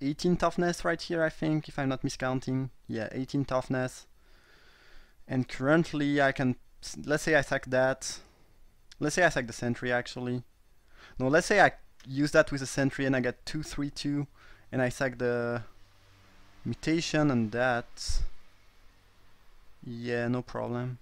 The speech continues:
I don't really care about that at all. I guess that gives me a sack outlet, which is good. So I know they have Turn Aside in hand and eighteen points of toughness.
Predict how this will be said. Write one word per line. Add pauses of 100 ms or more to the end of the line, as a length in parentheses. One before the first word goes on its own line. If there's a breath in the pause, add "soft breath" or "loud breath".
(240)
I
don't
really
care
about
that
at
all. (1500 soft breath)
I
guess
that
gives
me
a
sack
outlet,
which
is
good. (1300 loud breath)
So
I
know
they
have
Turn
Aside
in
hand
and (120)
eighteen
points
of (1040)
toughness.